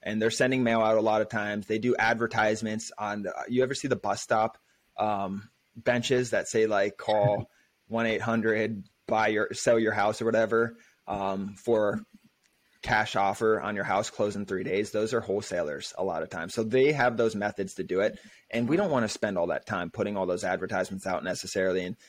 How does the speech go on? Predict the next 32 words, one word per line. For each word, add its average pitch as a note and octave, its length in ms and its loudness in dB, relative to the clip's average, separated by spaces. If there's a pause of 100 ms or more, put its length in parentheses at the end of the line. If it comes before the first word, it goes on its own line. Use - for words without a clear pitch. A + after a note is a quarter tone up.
(140)
it's - 140 -4
not D#3+ 160 2
our C#3+ 120 4
business. A#2+ 520 0 (480)
Um, G2+ 300 -4
personally, A#2+ 480 2
Ron A2+ 240 2
and A2+ 100 0
I's A#2 160 0
business B2 480 -2 (300)
to G2+ 400 2 (800)
wholesale A#2 580 4
these G#2+ 200 0
houses. A2+ 440 2
We, C3 200 0
we C3+ 120 -2
like C#3 200 0
to A#2 60 0
buy, G2 280 2
and A2+ 180 0
I'm A#2+ 160 0
fine C#3 220 0
with B2+ 100 -2
buying A2 260 -2
ten, G#2+ 280 -4
fifteen, G#2+ 400 -4
twenty G#2 220 -4
percent G2+ 340 -6
under G2+ 180 -2
market G2 300 -2
value G2 260 0
'cause - 220 -4